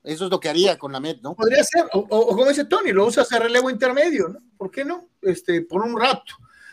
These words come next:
Speaker 2: Daniela López dice, "Saludos, Daniela". Señores, un saludo. Lo de Baumgartner, ¿por qué no le dan el juego sin hit? Dice, "Si es juego que vale", dice. Ya lo platicábamos, mi querida Daniela, eh, son de esas extrañas cosas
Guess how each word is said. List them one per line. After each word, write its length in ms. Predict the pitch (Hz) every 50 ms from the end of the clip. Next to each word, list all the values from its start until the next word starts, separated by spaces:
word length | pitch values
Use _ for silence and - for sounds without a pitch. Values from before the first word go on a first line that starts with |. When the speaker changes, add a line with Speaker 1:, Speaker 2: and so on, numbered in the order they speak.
| - - -
Speaker 2:
Daniela 300 | - 220 240 254 240 226
López 340 | 233 254 226 196 220 208 190
dice, 380 | 254 233 - - 233 226 208
"Saludos, 300 | 208 190 214 247 220 190
Daniela". 540 | 185 185 190 214 214 196 170 147 107 - _ _ _ _ _ _ _ _ _
Señores, 360 | - - 277 302 285 240 -
un 100 | - -
saludo. 560 | 180 233 240 247 254 233 180 - - - _ _ _
Lo 140 | 175 190 196
de 100 | 190 208
Baumgartner, 800 | 196 233 262 269 254 240 247 247 233 220 208 214 208 190 - _
¿por 220 | 185 190 165 -
qué 120 | - 254 262
no 140 | 285 277 247
le 140 | 240 220
dan 160 | 208 220 226 240
el 80 | 226 185
juego 340 | 185 - 202 202 208 208
sin 400 | 190 - - - 196 190 190 185
hit? 440 | - - - 240 277 285 202 180 -
Dice, 300 | - - 113 - - - -
"Si 220 | - - 175 202
es 140 | 226 226 -
juego 440 | - 202 214 214 214 196 208 202 202
que 180 | - 202 196 185
vale", 540 | 175 220 240 311 403 427 403 - - 139 -
dice. 280 | - - - - - - - _ _ _ _ _ _ _ _ - _ _ _ - -
Ya 300 | - 190 180 196 220 233
lo 120 | 214 -
platicábamos, 600 | 185 180 156 170 160 202 202 196 190 185 170 139
mi 120 | 156 143
querida 300 | - 165 170 190 190 175
Daniela, 520 | 160 156 151 160 175 175 180 180 - - - _ _ _ _ _ _ _ _ -
eh, 320 | - 147 160 156 170 - -
son 160 | - 214 226
de 80 | 226 240
esas 260 | 208 220 202 - 165
extrañas 560 | 139 - - - 208 233 247 233 208 190 -
cosas 540 | - 208 226 214 - 233 226 - - -